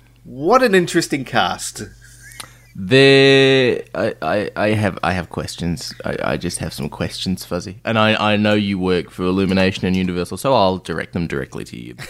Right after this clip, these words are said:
Speaker 1: <laughs>
Speaker 2: Um, <laughs> now, Chris Pratt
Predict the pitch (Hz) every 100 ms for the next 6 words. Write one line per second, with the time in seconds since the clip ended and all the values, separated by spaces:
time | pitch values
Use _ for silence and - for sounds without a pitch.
0 | - 240 - 214 180 175 - - - -
1 | 175 131 - - - - - - - _
2 | 151 135 123 - _ _ _ _ _ _
3 | _ _ - 214 - - 151 90